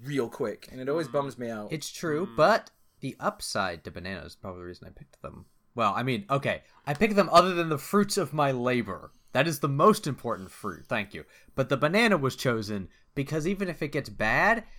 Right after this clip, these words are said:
Speaker 3: you can make bread.
Speaker 2: Hmm.
Speaker 1: I actually just had a conversation about banana bread with my dad, and we called it the hypothetical food, because you always say you're gonna make banana bread, but do you really ever?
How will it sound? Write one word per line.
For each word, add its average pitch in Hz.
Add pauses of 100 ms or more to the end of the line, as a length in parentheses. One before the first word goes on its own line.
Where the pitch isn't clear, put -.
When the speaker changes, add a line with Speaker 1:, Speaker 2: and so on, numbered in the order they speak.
(100)
Speaker 3:
you 135
can 131
make 127
bread. 131 (180)
Speaker 2:
Hmm. 165 (360)
Speaker 1:
I 311
actually 247
just 208
had 214
a -
conversation 165
about 127
banana 131
bread 120
with 110
my 113
dad, 101
and 120
we 151
called 196
it 190
the 147
hypothetical 156
food, 92
because 165
you 269
always 330
say 214
you're 180
gonna 143
make 131
banana 127
bread, 110
but 156
do 254
you 311
really 302
ever? 247